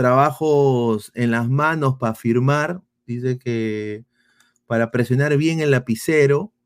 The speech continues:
¿no? Y prácticamente ahí está todo dicho ya con Fossati, con la selección. Prácticamente ya en unos días ya se dará esto, esta noticia oficial, eh, ¿no? De que Jorge Fossati llega y llega, pues, con todo su staff técnico,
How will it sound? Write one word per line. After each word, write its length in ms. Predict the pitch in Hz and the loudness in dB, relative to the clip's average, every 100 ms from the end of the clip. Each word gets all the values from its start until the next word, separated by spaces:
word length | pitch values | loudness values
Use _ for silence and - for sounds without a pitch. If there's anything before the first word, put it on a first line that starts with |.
| - | -8
¿no? 340 | 127 170 220 _ _ - _ _ - | -8 -8 -12 _ _ -20 _ _ -8
Y 80 | 135 | -4
prácticamente 640 | 190 202 170 165 185 175 | -2 -2 -2 -2 0 2
ahí 100 | 180 | 0
está 1160 | 170 185 180 180 170 156 139 127 120 113 113 120 - 131 _ | -2 -4 -2 0 0 0 0 0 -2 -4 -6 -10 -16 -20 _
todo 280 | 190 202 175 | -2 0 2
dicho 360 | 190 185 139 | 0 -2 0
ya 180 | 135 156 | 0 0
con 160 | 147 131 | -4 -4
Fossati, 420 | 123 - 151 139 | -4 -6 -8 -6
con 140 | 135 117 | -6 -6
la 80 | |
selección. 600 | 113 113 107 - 156 147 131 | -4 -6 -8 -8 -6 -4 -2
Prácticamente 640 | 131 135 135 143 139 131 | -2 -2 -2 -2 0 2
ya 100 | 139 | 2
en 80 | 143 | 0
unos 280 | 143 123 | -2 -2
días 320 | 123 143 143 123 | 0 0 0 0
ya 240 | 127 131 | 0 -2
se 140 | 131 117 | -2 -2
dará 200 | 117 120 | -2 -4
esto, 520 | - 127 123 117 - _ _ _ _ | -4 -2 -2 -4 -10 _ _ _ _
esta 140 | - | -4
noticia 360 | 127 131 135 135 | -2 -2 -2 -2
oficial, 600 | 131 123 - 165 170 190 - - _ _ - | -4 -6 -4 -2 -2 -4 -10 -20 _ _ -10
eh, 640 | 117 113 113 117 110 110 - _ _ _ _ _ - | -6 -4 -4 -4 -6 -8 -12 _ _ _ _ _ -6
¿no? 240 | 120 139 | -2 -2
De 120 | 147 | -2
que 120 | 131 123 | -4 -2
Jorge 260 | 139 143 | -2 -2
Fossati 400 | 131 123 135 143 | -4 -4 -4 -2
llega 440 | 143 170 170 175 170 | 0 0 2 2 2
y 100 | 123 | 2
llega, 600 | 131 139 143 143 135 127 | 4 4 4 4 2 0
pues, 200 | 143 139 | -2 -2
con 200 | 147 131 | -2 -2
todo 160 | 139 139 | -2 -2
su 120 | 139 | -4
staff 300 | 131 147 139 | -4 -6 -4
técnico, 720 | 170 156 160 143 170 202 | -4 -4 -6 -4 -2 -2